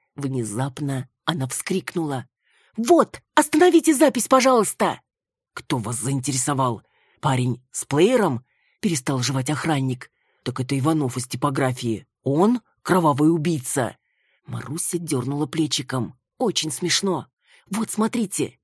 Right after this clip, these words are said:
видите пожилую даму? Я её хорошо знаю. Это Клара Сергеевна. Она была в редакции ранее. Просила разобраться с кладбищем, на котором хоронят животных — рассказывала невероятные истории,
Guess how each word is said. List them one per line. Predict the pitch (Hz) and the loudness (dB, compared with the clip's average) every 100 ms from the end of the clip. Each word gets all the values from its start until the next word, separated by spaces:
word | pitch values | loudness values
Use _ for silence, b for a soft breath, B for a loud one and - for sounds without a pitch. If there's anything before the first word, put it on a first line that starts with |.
| _ | _
видите | 165 226 254 - | -4 -4 -2 0
пожилую | 220 233 226 220 | 2 2 2 4
даму? | 214 180 165 139 b b b b | 4 2 -2 -8 b b b b
Я | - 165 | -4 -2
её | 190 | -2
хорошо | 196 202 196 - | -4 -2 0 0
знаю. | 214 214 196 165 123 - b b b | 0 0 2 0 -2 -10 b b b
Это | - 220 262 | 0 2 2
Клара | - 185 170 190 | 4 4 4 2
Сергеевна. | - 226 214 208 170 156 131 - b b b | 0 -2 2 2 2 0 -2 -8 b b b
Она | - 196 208 | -2 2 2
была | 202 196 208 | 2 0 0
в | |
редакции | 185 175 202 - - 185 | 0 0 -2 -4 -4 -2
ранее. | 190 185 156 139 110 - b b b | 0 -2 -2 -2 -4 -8 b b b
Просила | 190 185 269 233 | 2 2 0 -2
разобраться | 190 180 175 214 - | 0 0 2 0 -2
с | - | -4
кладбищем, | - 262 220 202 170 | 0 0 0 0 0
на | 160 | 0
котором | - 220 233 | 0 0 -2
хоронят | 202 165 180 202 185 | -2 0 2 2 0
животных — | 202 214 190 151 131 - b b b b | 0 0 0 -2 -6 -10 b b b b
рассказывала | 175 - 214 202 208 208 185 - | -2 0 -2 0 0 0 0 -2
невероятные | 185 214 190 180 185 180 196 | -2 0 0 0 0 0 -2
истории, | 202 - 220 180 147 123 | -2 0 2 2 0 -2